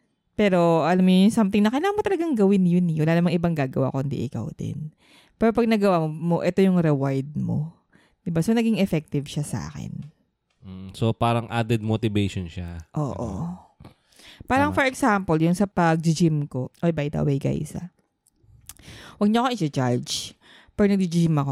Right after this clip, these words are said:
Speaker 1: ngayon. Pero yung gym ko naman, ano lang, thirty minutes lang.
Speaker 2: Mm.
Speaker 1: Tapos every other day lang. Tapos yung treadmill ko, ano lang, tipong five speed,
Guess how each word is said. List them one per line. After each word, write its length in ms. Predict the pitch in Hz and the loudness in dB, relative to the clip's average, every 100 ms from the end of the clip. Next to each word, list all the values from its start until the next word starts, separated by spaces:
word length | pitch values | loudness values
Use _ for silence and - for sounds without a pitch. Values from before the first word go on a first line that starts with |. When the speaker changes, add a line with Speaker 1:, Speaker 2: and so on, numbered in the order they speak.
| 135 | -2
Speaker 1:
ngayon. 320 | 127 135 139 151 160 _ _ _ - | -2 -2 -2 -4 -10 _ _ _ -2
Pero 160 | 220 | 2
yung 280 | 254 262 247 | 2 2 0
gym 200 | 185 190 | 0 0
ko 120 | 190 | 2
naman, 340 | 175 147 143 135 | 2 2 -2 -2
ano 200 | 147 147 | 0 0
lang, 240 | 139 131 143 151 _ _ | 0 -4 -6 -12 _ _
thirty 420 | 180 165 - 165 | 0 0 0 0
minutes 420 | 156 160 190 - | 2 2 0 -2
lang. 460 | - 143 135 135 151 110 | -4 -2 -2 -4 -6 -8
Speaker 2:
Mm. 360 | 110 95 87 87 - | -8 -6 -10 -16 -14
Speaker 1:
Tapos 320 | - - 185 - | -4 0 0 0
every 640 | 175 160 156 151 147 147 | 0 2 0 2 0 0
other 300 | - 143 143 | 0 0 0
day 240 | 143 139 143 | 0 0 0
lang. 480 | 127 127 139 156 _ _ _ _ _ | -2 -2 -4 -6 _ _ _ _ _
Tapos 360 | 160 151 175 - | -2 0 0 2
yung 220 | 185 165 | 2 2
treadmill 520 | 165 170 156 156 147 | 0 0 0 0 0
ko, 100 | 151 | 0
ano 220 | 139 139 131 | 0 0 -2
lang, 340 | 143 123 151 _ _ _ _ _ | -4 -6 -10 _ _ _ _ _
tipong 380 | 170 165 160 170 | -2 2 0 2
five 260 | 165 170 | 2 0
speed, 540 | - - 196 175 170 | -2 -8 -2 0 -2